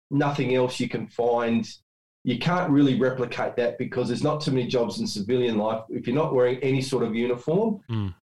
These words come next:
Speaker 1: your life really doesn't depend on the guy next to you.
Speaker 2: No.
Speaker 1: You might,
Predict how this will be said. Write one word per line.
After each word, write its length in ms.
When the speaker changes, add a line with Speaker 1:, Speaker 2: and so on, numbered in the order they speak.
Speaker 1:
your 100
life 340
really 160
doesn't 240
depend 340
on 360
the 80
guy 220
next 300
to 80
you. 140
Speaker 2:
No. 220
Speaker 1:
You 120
might, 180